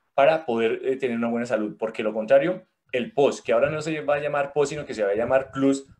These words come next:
Plan, eh, eh, Único de Salud, lo van a nivelar por lo bajo, y en esa medida, pues obviamente menos, eh, servicios médicos vamos a tener.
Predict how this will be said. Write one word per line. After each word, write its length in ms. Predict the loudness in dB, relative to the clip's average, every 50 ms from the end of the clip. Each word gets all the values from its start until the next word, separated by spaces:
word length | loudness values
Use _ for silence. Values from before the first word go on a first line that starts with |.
| -20 -10 -2
Plan, 320 | 2 4 4 4 4 2
eh, 260 | 2 2 2 0 -2 -6
eh, 420 | -6 -4 -4 -2 -2 0 0 -2
Único 420 | -2 -2 -4 -4 -4 -2 2 2
de 60 | 2 4
Salud, 380 | 4 2 0 0 -2 -6 -10 _ _ _ _ _ _ _
lo 140 | -2 0 4
van 160 | 4 4 4
a 60 | 4 0
nivelar 420 | 0 0 0 2 0 0 0 0
por 140 | -2 0 0
lo 100 | 2 4
bajo, 240 | 4 4 2 0 -4
y 140 | -6 -4
en 80 | -2 -2
esa 180 | -2 -2 -2 -2
medida, 240 | -2 -2 -4 -2
pues 140 | -4 -4 -4
obviamente 400 | -4 -4 -2 -4 -4 -4 -4 -4
menos, 400 | -4 -2 -2 0 0 -2 -4 -6
eh, 120 | -8 -10 -8
servicios 380 | -10 -10 -12 -12 -12 -10 -8 -6
médicos 300 | -4 -4 -4 -4 -2 -2
vamos 240 | -2 -2 0 -2
a 60 | -2 -2
tener. 340 | -2 -4 -4 -4 -6 -8